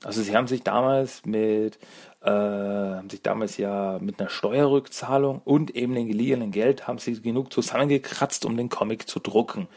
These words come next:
mit dreitausend Heften, die ja dann weggingen wie, wie warme Semmeln. Ähm, ja, in meinem Fall steht hier halt Third Printing, February nineteen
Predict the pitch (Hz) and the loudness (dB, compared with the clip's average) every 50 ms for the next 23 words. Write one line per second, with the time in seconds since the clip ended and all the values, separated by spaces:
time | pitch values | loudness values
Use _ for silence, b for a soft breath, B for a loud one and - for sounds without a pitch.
0 | B B B B B B B 98 101 - - - - 98 104 113 - - 110 107 | B B B B B B B -2 -2 -2 -4 -8 -2 0 0 0 2 0 0 0
1 | 104 - - - - - 92 - - - 82 - _ _ _ _ _ _ _ _ | 0 -2 -6 -4 -2 -2 -2 -2 -4 -12 -12 -14 _ _ _ _ _ _ _ _
2 | _ _ _ _ _ _ _ _ _ _ _ _ _ - B B B B - 123 | _ _ _ _ _ _ _ _ _ _ _ _ _ -10 B B B B -4 2
3 | 143 139 127 123 117 113 110 117 120 120 113 101 - 110 113 - - - - 110 | 4 4 4 4 4 2 0 -2 -2 -2 -4 -4 -2 -2 -2 -2 -4 -8 -6 -6
4 | 110 117 110 101 90 107 107 107 110 104 95 - - - _ _ B B B B | -4 -4 -4 -4 -4 -2 -2 0 0 -2 -4 -6 -12 -20 _ _ B B B B
5 | B B B B B B - - - - - 92 98 104 101 98 - - - 107 | B B B B B B -6 -4 -2 0 0 0 0 0 -2 -4 -2 -2 -2 -2
6 | 98 87 78 73 76 - _ _ _ B B B B B B B B B B B | -2 -4 -6 -10 -14 -18 _ _ _ B B B B B B B B B B B
7 | B B B _ - 117 117 120 117 120 120 117 117 113 113 117 113 104 - - | B B B _ 0 2 2 2 2 0 -2 -4 -2 -2 -2 -2 -4 -4 -8 0
8 | - 110 110 104 - - 110 110 104 113 131 127 104 - - - - 98 110 123 | 4 4 4 4 2 -2 -2 0 2 2 2 2 0 -4 -8 -4 2 6 6 6
9 | 123 113 - - 123 117 117 - 117 104 98 101 92 - - - 113 117 123 123 | 6 4 0 0 0 0 2 2 0 2 2 0 -2 -2 -2 2 4 4 4 4
10 | - - 123 131 135 - - 143 135 131 127 117 - - - 110 113 107 - 120 | 2 2 2 2 2 0 -2 -2 -2 -2 -4 -6 -10 -8 -4 -2 -2 0 2 4
11 | 120 117 117 117 113 113 113 110 110 104 104 110 - - 104 | 4 4 4 2 2 0 -2 -2 0 0 -2 -2 -2 -4 -6